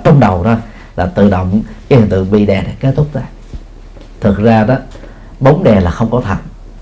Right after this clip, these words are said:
mà đó là một cái tình trạng gọi là mất phản ứng thần kinh tạm thời diễn ra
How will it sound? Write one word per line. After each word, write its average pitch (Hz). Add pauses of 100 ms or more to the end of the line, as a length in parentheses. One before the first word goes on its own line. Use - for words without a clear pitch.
(1500)
mà 104
đó 113
là 143
một 98
cái 135
tình 107
trạng 92
gọi 110
là 95
mất 110
phản 95
ứng 185
thần 104
kinh 147 (140)
tạm 98
thời 98 (2000)
diễn 120
ra 123